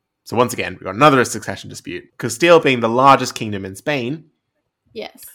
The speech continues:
Speaker 1: they've, it's gotten very powerful from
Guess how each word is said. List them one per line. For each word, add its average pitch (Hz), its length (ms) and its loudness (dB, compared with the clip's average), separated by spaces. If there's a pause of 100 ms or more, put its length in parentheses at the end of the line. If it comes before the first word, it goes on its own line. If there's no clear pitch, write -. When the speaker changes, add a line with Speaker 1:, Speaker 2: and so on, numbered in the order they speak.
(100)
Speaker 1:
they've, 110 300 -2
it's 107 160 -8
gotten 107 240 -2
very 131 180 4
powerful 107 640 0 (640)
from 95 680 -6